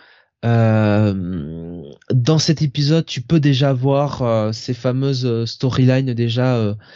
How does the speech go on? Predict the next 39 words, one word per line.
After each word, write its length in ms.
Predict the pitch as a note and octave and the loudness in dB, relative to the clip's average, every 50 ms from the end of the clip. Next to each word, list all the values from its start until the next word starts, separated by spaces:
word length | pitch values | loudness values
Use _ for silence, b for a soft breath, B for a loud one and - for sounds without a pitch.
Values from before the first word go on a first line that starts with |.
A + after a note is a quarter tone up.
| B B B B _ _ - | B B B B _ _ -4
euh, 500 | G2 G2 G2 F#2 F#2 F2 F2+ F2 F2 F2+ E2+ - | -2 0 0 0 0 0 0 0 -2 -4 -6 -8
tu 140 | - - A2+ | -10 -4 0
peux 120 | C#3 D3 | 0 0
déjà 280 | B2+ B2+ C#3 D3 C#3+ C#3 | 2 2 2 2 2 2
y 60 | C3 | 0
voir 240 | A#2+ C#3+ C#3 C3 C3 | 0 0 0 2 0
les 100 | C3+ A#2+ | 0 0
graines, 320 | B2 A2+ A#2 A#2 G#2 G2 | 0 2 2 0 0 -2
quoi. 260 | - - F#2 F2 - _ _ _ _ _ _ _ _ _ _ _ _ | -8 -14 -16 -16 -18 _ _ _ _ _ _ _ _ _ _ _ _
Tu 100 | - A2+ | -6 -2
vois, 200 | A2+ A#2 A#2 A#2 A#2 b b b b b b b _ - | -2 -2 -2 -6 -10 b b b b b b b _ -8
euh, 400 | F#2 F#2+ F#2 E2+ D#2 D2+ D2 D2+ | -6 -4 -4 -2 -4 -4 -4 -2
notamment, 680 | A2 C3 C3 A#2 C#3+ C3 C3+ C#3 C#3 C#3+ C#3+ C#3 C3+ C3 | 0 0 0 2 0 0 2 0 0 0 0 0 0 0
euh, 160 | B2 A#2 A2 | 0 0 0
bon, 200 | A2 A#2+ B2+ C3 | 0 0 2 2
les 120 | B2 A#2 | 2 2
relations 460 | A#2 - B2+ B2 A#2+ B2 B2 - B2+ B2 | 2 2 2 2 2 0 -2 -4 -6 -6
entre 220 | B2 A#2+ - A#2+ | -6 -4 -6 -6
T'Challa 400 | A2+ - B2 A#2 A#2+ B2 B2 B2 | -2 -2 0 0 2 2 2 2
et 20 | |
les 180 | A#2 A#2 A2 A2+ | 2 0 0 0
Avengers, 560 | A2+ G#2+ A2+ A2+ A2+ A2+ B2 B2+ B2 B2+ B2 A#2+ - - - | 0 0 -2 -2 -2 -2 -2 0 0 0 0 -2 -6 -8 -4
euh, 420 | C3 B2+ B2+ B2+ B2+ A#2 A2 A2 A2 A2+ B B B B B B B B _ - | -2 -2 0 0 0 0 0 -2 -4 -6 B B B B B B B B _ -6
euh, 180 | - F2 F#2+ | -2 -2 -2
sa 160 | G#2 G#2+ B2 A#2+ | 0 0 0 2
relation 380 | A2 A#2+ A#2 A#2 A#2 - B2 | 2 2 2 2 0 -2 -2
avec 160 | A#2+ A#2 A#2 | -2 -2 0
le 80 | A#2+ A#2+ | 0 0
Wakanda. 540 | A2+ A#2 A#2+ A#2 B2 A#2 A#2 A#2+ C3 C3 C3+ | 2 2 0 0 -2 -4 -2 0 0 0 0
Enfin, 260 | B2+ - B2+ A#2 A2+ A#2 B B B B B B | -2 -4 -6 -6 -6 -10 B B B B B B
c'est, 180 | - - - A2 | -12 -10 -8 -8
c'est, 160 | - - A#2+ | -6 -6 -6
si 160 | A#2 - - | -4 -4 -4
tu 180 | C3 - - D#3+ | -2 0 2 2
veux, 160 | D3 F3 F#3+ | 4 4 4
je 80 | F3 - | 2 0
suis, 320 | - - - D3 C#3 - | -2 -4 -2 -2 -2 0
en 100 | - C3 | -2 0
fait, 280 | B2 F#3 F#3 - - | 0 0 -2 -2 -6